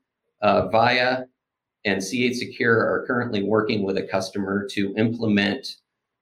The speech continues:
uh, our cybersecurity services into a sandbox environment to do some pre-testing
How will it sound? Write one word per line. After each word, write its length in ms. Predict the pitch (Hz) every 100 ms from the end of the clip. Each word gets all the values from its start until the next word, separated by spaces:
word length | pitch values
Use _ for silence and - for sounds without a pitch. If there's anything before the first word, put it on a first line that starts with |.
| _ _
uh, 240 | 92 98 95
our 120 | 101
cybersecurity 1040 | 92 120 113 110 - - - 131 117 98 95
services 760 | 117 110 104 - 95 95 -
into 400 | 110 101 117 95
a 100 | 90
sandbox 680 | 92 156 208 175 95 92 -
environment 560 | 101 95 101 101 - -
to 140 | 104
do 200 | 113 113
some 320 | - 98 78
pre-testing 840 | - 214 - 110 95 - 92 90